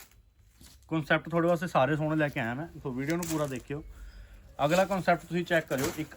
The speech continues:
ਆਹ ਆਰਟੀਕਲ ਚੈੱਕ ਕਰਿਓ। ਇਹ ਮੈਨੇ ਪਿਓਰ ਕੋਰੀਅਨ ਟਿਸ਼ੂ 'ਤੇ ਤਿਆਰ ਕਰਵਾਇਆ ਪੀਸ। ਇਹਦੇ ਵਿੱਚ ਗੋਟਾ ਪੱਤੀ, ਆਰੀ ਵਰਕ, ਲੇਜ਼ਰ ਕੱਟ ਵਰਕ,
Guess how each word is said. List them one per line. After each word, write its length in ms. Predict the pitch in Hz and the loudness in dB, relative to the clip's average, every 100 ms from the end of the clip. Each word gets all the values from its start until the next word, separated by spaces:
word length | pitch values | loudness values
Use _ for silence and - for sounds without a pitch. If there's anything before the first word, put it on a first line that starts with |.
| 127 | 6
ਆਹ 160 | 143 | 8
ਆਰਟੀਕਲ 320 | 156 156 160 | 8 6 0
ਚੈੱਕ 200 | 151 151 139 | 2 0 0
ਕਰਿਓ। 140 | 127 | -4
ਇਹ 120 | 165 | -2
ਮੈਨੇ 240 | 160 165 180 - - | 0 0 -2 -6 -4
ਪਿਓਰ 240 | 180 190 | 0 0
ਕੋਰੀਅਨ 380 | 196 170 156 175 | 2 2 2 2
ਟਿਸ਼ੂ 240 | 175 165 160 | 0 -4 -2
'ਤੇ 120 | 165 | 0
ਤਿਆਰ 260 | 160 147 | 4 4
ਕਰਵਾਇਆ 320 | 147 127 107 110 | 4 -2 0 10
ਪੀਸ। 240 | - - - - - - - - - - - - - - - - - - - | 12 12 4 -2 2 2 4 0 0 -4 -8 -16 -20 -20 -20 -20 -20 -14 -2
ਇਹਦੇ 120 | 160 | 0
ਵਿੱਚ 180 | 190 202 | 2 -2
ਗੋਟਾ 420 | 143 147 143 175 | 0 0 4 4
ਪੱਤੀ, 460 | 170 175 - 196 202 - | 4 -2 -4 -4 -6 2
ਆਰੀ 260 | 131 143 160 | 6 6 6
ਵਰਕ, 400 | 175 170 190 - | 2 0 -4 -4
ਲੇਜ਼ਰ 420 | 123 135 143 135 175 | 0 2 2 2 0
ਕੱਟ 200 | 180 175 | 0 2
ਵਰਕ, 360 | 180 175 196 | 0 0 -6